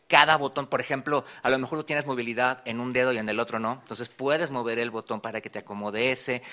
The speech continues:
este, o uno lo puedes tener más fuerte que el otro, entonces esa es una parte chida de este, de este control,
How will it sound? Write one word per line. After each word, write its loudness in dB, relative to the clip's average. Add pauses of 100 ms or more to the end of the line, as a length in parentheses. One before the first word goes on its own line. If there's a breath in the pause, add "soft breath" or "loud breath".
(140 loud breath)
este, -2 (120)
o 4
uno 2
lo 2
puedes -4
tener -4
más -2
fuerte -4
que -6
el -2
otro, -2
entonces -8
esa -4
es -8
una -4
parte -6
chida -2
de 0
este, -2
de -6
este -6
control, -2